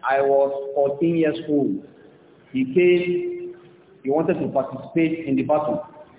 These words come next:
and he was fourteen years old. He said, "فلم يجزني." So the Prophet did not permit me to part-, to, in Muqatala, did not permit me to participate in the battle. وعرضت عليه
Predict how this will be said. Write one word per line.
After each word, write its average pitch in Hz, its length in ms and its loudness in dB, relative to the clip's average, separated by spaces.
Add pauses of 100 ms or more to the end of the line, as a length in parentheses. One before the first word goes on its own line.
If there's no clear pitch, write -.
(360)
and 139 120 -2
he 139 80 0
was 135 320 2
fourteen 135 420 0
years 156 200 2 (100)
old. 139 220 0 (800)
He - 100 -20
said, 156 180 0
"فلم 165 300 2
يجزني." 147 640 2 (380)
So 147 160 -2
the 143 180 -2
Prophet 165 460 2
did 135 100 -2
not 147 260 0
permit 139 360 2
me 147 160 2
to 139 80 -4
part-, - 340 -2
to, 120 160 -4 (640)
in 139 120 0
Muqatala, 135 720 2
did 123 100 -4
not 170 200 -2
permit 143 300 0
me 147 220 0
to 127 120 -4
participate - 500 -6
in 127 60 0
the 120 60 -2
battle. 127 400 0 (880)
وعرضت 151 640 0
عليه 185 880 2